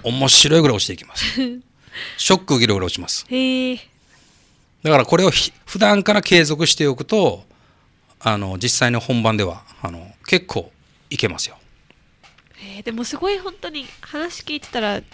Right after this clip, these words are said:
Speaker 2: リアルな、<laughs> すごいリアルさがすごいので。
Speaker 1: リアルですね。
Speaker 2: はい。
Speaker 1: 今の世界は本当に。
Speaker 2: うん。
Speaker 1: はい。というとこです。
Speaker 2: すごい勉強になりそうですね。
Speaker 1: はい。
Speaker 2: いい。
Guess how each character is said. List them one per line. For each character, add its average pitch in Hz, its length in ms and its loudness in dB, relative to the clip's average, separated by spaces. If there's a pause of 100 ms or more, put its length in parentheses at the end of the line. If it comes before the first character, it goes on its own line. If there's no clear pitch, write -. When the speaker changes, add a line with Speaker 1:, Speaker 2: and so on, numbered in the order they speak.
(160)
Speaker 2:
リ 262 200 0
ア 370 80 4
ル 339 120 -2
な、 269 100 2
<laughs> - 1120 -10
す - 140 -10
ご 277 100 -2
い 240 80 -2
リ 240 180 -2
ア 277 80 0
ル 277 80 -4
さ 262 180 -6
が 247 100 -6
す - 140 -10
ご 226 160 -4
い 220 60 -4
の 202 100 -6
で。 117 60 2
Speaker 1:
リ 110 80 4
ア 101 80 0
ル 98 100 -4
で 90 80 -8
す - 120 -4
ね。 107 100 0
Speaker 2:
は 135 100 4
い。 - 40 2
Speaker 1:
今 131 120 -2
の 127 80 -2
世 - 140 -4
界 127 120 2
は 113 60 0
本 117 160 -6
当 110 120 -4
に。 110 80 0
Speaker 2:
う 104 40 -4
ん。 - 20 -12 (140)
Speaker 1:
は 110 120 -6
い。 98 80 -12 (340)
と 107 80 -4
い 90 60 -2
う - 40 -8
と 92 80 -6
こ 85 80 -6
で 80 100 -10
す。 - 240 -4
Speaker 2:
す - 60 -14
ご 226 60 -8
い 208 40 -6
勉 233 240 -2
強 247 160 -2
に 233 120 -4
な 233 80 0
り 233 100 -4
そ 214 140 -6
う 202 40 -10
で 208 80 -8
す - 120 -16
ね。 196 220 -12 (120)
Speaker 1:
は - 280 -8
い。 247 120 -2
Speaker 2:
い - 20 -
い。 - 20 -2